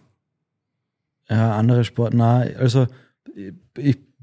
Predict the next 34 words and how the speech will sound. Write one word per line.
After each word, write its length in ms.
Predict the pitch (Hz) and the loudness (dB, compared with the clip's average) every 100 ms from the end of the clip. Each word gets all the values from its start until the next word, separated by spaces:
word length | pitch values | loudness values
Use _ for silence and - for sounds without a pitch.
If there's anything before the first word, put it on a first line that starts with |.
| - - - | -12 -12 -8
belasse 360 | - 135 127 143 | 0 2 2 0
es 80 | 131 | 0
beim 160 | 135 | 0
Eishockey 500 | 117 113 131 135 147 147 | 0 0 -2 2 2 2
b-, 240 | 147 135 | -2 -2
mit 180 | 131 123 | 0 0
den 80 | 131 | 0
Sportarten. 680 | - 123 127 135 135 139 - - _ | 0 0 2 0 0 -2 -2 -18 _
Sonst, 400 | - 127 135 131 | -4 4 4 4
ja, 200 | 117 120 | 2 2
man 140 | 127 123 | 2 2
hat's 160 | 127 | 2
immer 240 | 131 135 131 | 4 6 6
im, 260 | 120 117 | 4 2
im 160 | 117 113 | 0 -2
Hintergedanken, 880 | 110 110 110 110 98 101 98 110 107 | -2 -2 -4 -4 -4 -4 -6 -4 -4
was, 380 | 107 - - - - | -4 -8 -12 -12 -8
was 180 | 107 - | -6 -4
macht 200 | 104 117 | -2 -2
man 100 | 110 | 0
danach? 600 | 110 101 104 110 - - _ _ _ _ _ | 0 -2 -4 -6 -10 -20 _ _ _ _ _
Ähm, 1300 | 113 107 104 104 104 104 101 104 104 104 107 - - _ _ _ _ _ _ _ _ _ _ _ _ _ _ - | -4 0 0 0 -2 -2 -4 -4 -2 -4 -4 -8 -16 _ _ _ _ _ _ _ _ _ _ _ _ _ _ -4
aber 200 | 123 123 | 0 2
jetzt 240 | 117 - | 0 -2
grad 180 | 113 113 | -4 -2
konzentriere 380 | 113 107 104 107 | -2 -2 0 0
ich 60 | |
mich 120 | 107 107 | 0 -2
aufs 120 | 104 | -4
Eishockey 400 | 104 110 - 110 | -6 -6 -4 -4
und 420 | 107 101 101 - | -2 -4 -6 -6
hab 140 | 110 107 | -6 -4
Spaß 300 | - 101 - | -4 -4 -6
dabei. 300 | 107 101 | -8 -8